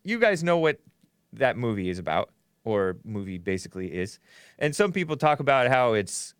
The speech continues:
actually a message against their sexualization, but it's, meanwhile, it is sexualizing them. And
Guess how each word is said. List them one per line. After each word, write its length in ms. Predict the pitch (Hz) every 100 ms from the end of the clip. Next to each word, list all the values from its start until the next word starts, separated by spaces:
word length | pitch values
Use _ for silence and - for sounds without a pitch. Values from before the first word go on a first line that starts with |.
| -
actually 640 | 127 - 131 120 104 98 _ _ _ _ _ _ _ _ _ _ _ -
a 80 | 117
message 380 | 135 135 127
against 680 | 110 92 110 135 - - - _ _ _ _ -
their 200 | 135 127
sexualization, 960 | 160 143 151 143 135 127 139 - 156 - _ _ 117
but 160 | 147
it's, 300 | 143 110 - -
meanwhile, 480 | 139 175 143 139 135
it 160 | 156 143
is 340 | 143 - - -
sexualizing 800 | - 147 - 131 123 123 117 110
them. 260 | 120 90 - _ _ _ _ _ _ _ _ _ _ _ _ _
And 580 | 123 120 120 113 104 92